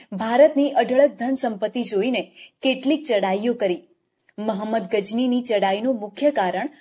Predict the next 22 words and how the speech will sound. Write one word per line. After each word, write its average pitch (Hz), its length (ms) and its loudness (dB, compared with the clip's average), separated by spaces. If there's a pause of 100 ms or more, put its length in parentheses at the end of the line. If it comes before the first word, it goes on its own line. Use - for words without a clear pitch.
(140)
ભારતની 294 600 0
અઢળક 262 360 -2
સંપત્તિ 214 460 -4
હતી. 185 360 -6 (880)
તે 247 100 0
એક 240 340 -4
ચડાઈ 208 380 2
પછી 240 280 -4
બીજી 208 340 -2
ચડાઈ 214 380 -2
કરતો 196 320 -2
હતો 185 220 0 (320)
અને 214 200 -2
દરેક 220 420 0
વખતે 208 440 -2
વધુ 202 320 -4
તાકતવર 233 640 -2
થઈને 185 340 -6 (260)
ભારત 233 420 -2
ઉપર 240 220 -4
ચડી 196 400 -2
આવતો. 180 300 -2